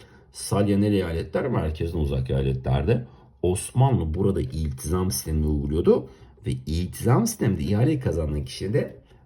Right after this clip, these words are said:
mültezim deniliyordu. Tamam. Yirmi ikiye geldik. E, kılıç tabirini sormuş bize. Bak kılıç tabiri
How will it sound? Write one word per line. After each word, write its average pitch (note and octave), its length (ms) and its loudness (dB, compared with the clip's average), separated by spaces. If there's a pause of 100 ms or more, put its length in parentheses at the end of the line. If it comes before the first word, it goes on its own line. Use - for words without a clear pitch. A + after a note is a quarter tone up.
(120)
mültezim F#2+ 920 0 (520)
deniliyordu. A#1 800 2 (320)
Tamam. G2 460 4 (640)
Yirmi D2+ 280 0
ikiye E2+ 240 -2
geldik. D#2+ 420 2 (640)
E, C3 140 0
kılıç A3+ 280 6
tabirini A2 420 6
sormuş E2 460 0
bize. G#2 320 2
Bak G2+ 240 2
kılıç A#2 300 4
tabiri G2 580 2